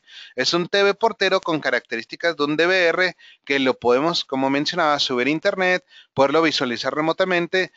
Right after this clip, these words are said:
y bueno, tiene otras ventajas también, ¿verdad? Este, lo que sí tiene es, por ejemplo, notificación de correo electrónico. Nosotros, eh, cuando presionamos en el frente de calle, y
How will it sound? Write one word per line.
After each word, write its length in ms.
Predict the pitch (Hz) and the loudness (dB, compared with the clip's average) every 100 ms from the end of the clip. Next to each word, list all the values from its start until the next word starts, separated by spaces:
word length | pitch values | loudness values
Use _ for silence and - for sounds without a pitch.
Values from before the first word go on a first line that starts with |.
| - _ | -20 _
y 80 | 139 | 0
bueno, 260 | 208 226 | 2 2
tiene 220 | 160 160 | 0 0
otras 240 | 170 180 170 | 0 0 0
ventajas 480 | 135 120 135 170 - | -2 -2 -2 -4 -4
también, 340 | 160 190 226 | -2 -2 0
¿verdad? 300 | 175 147 165 _ _ _ _ | 2 0 -2 _ _ _ _
Este, 560 | 135 147 - 180 175 165 | -2 -2 -2 0 2 2
lo 160 | 143 | 0
que 100 | 139 | -2
sí 180 | 131 175 | -4 -6
tiene 420 | 175 202 196 190 | -6 -2 0 0
es, 100 | 185 | -2
por 120 | - 180 | 0 -2
ejemplo, 320 | 139 143 180 | -2 -2 0
notificación 840 | 175 147 131 127 127 - 151 160 | 0 -2 -8 -6 -4 -2 -2 0
de 120 | 165 | -2
correo 280 | 165 139 143 | -2 0 2
electrónico. 640 | 165 151 202 240 - 185 - _ _ _ _ | 0 0 0 0 -2 -4 -6 _ _ _ _
Nosotros, 520 | 131 143 170 165 202 214 143 | -6 -2 0 0 -4 -4 -4
eh, 160 | 139 131 | -4 -2
cuando 240 | 143 143 | -4 -2
presionamos 640 | 139 127 143 160 196 202 | -2 -2 -2 -2 -2 -2
en 80 | 180 | -4
el 100 | 139 | -6
frente 420 | - 151 175 185 | -4 -4 -4 -4
de 120 | 196 | -4
calle, 480 | 180 202 185 170 160 _ _ _ - - _ _ _ | 0 0 0 -2 -4 _ _ _ -20 -20 _ _ _
y 540 | 127 127 123 120 120 | -4 -2 -4 -6 -8